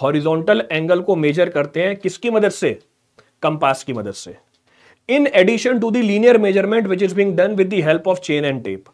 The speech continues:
तो कंपास सर्वेइंग में हम लीनियर मेजरमेंट तो करते ही हैं। अब ये मत बोलना, "सर, लीनियर मेजरमेंट कर रहे हैं तो चेन सर्वेइंग क्यों नहीं बोला?" इसलिए नहीं बोला क्योंकि चेन सर्वेइंग में एंगुलर मेजरमेंट नहीं की जाती,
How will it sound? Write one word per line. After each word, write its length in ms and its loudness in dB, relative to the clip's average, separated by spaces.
तो 80 0
कंपास 640 0
सर्वेइंग 500 4
में 460 -2
हम 180 0
लीनियर 340 4
मेजरमेंट 420 4
तो 100 -2
करते 300 4
ही 120 6
हैं। 140 4
अब 160 0
ये 100 6
मत 120 4
बोलना, 260 4
"सर, 140 4
लीनियर 300 2
मेजरमेंट 420 2
कर 160 2
रहे 160 -2
हैं 120 -2
तो 100 2
चेन 300 -2
सर्वेइंग 440 2
क्यों 140 2
नहीं 160 0
बोला?" 420 2
इसलिए 300 4
नहीं 120 4
बोला 280 6
क्योंकि 260 2
चेन 280 2
सर्वेइंग 380 2
में 100 4
एंगुलर 340 4
मेजरमेंट 440 4
नहीं 160 -2
की 80 0
जाती, 360 -6